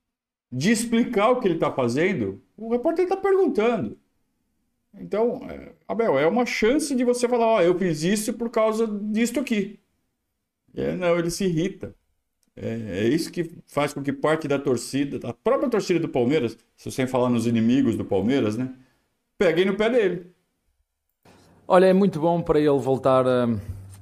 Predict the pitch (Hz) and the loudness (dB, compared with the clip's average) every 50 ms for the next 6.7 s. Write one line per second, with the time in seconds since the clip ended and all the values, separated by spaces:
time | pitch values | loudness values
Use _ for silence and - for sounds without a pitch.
0 | - - 117 110 - 117 113 - 120 110 - - 123 123 131 135 127 - 123 120 | -16 -14 -10 -6 -6 -6 -4 -4 -4 -4 -4 -4 -4 -2 -2 -4 -4 -4 -4 -2
1 | 123 117 - - - 120 117 117 117 113 110 110 107 - - _ _ _ _ _ | -2 -4 -6 -8 -8 -6 -4 -4 -4 -4 -6 -8 -10 -10 -14 _ _ _ _ _
2 | _ _ _ _ _ _ _ _ _ _ _ _ _ _ _ _ _ _ _ _ | _ _ _ _ _ _ _ _ _ _ _ _ _ _ _ _ _ _ _ _
3 | _ _ _ _ _ _ _ _ _ _ _ _ _ _ _ - 113 113 113 110 | _ _ _ _ _ _ _ _ _ _ _ _ _ _ _ -10 -10 -8 -6 -6
4 | 107 107 107 104 104 104 104 104 104 104 101 101 101 98 95 90 73 - - - | -4 -4 -4 -4 -4 -4 -6 -6 -6 -8 -8 -8 -8 -10 -10 -10 -12 -14 -18 -20
5 | - _ _ _ - - 110 110 113 117 113 113 107 - 120 113 - 117 110 113 | -20 _ _ _ -16 -10 -6 -4 -2 -2 -2 -2 -2 -4 -4 -6 -4 -4 -4 -4
6 | 107 95 90 - - 113 117 127 123 - - - - - | -4 -6 -8 -8 -6 -4 -4 -4 -4 -8 -12 -20 -20 -20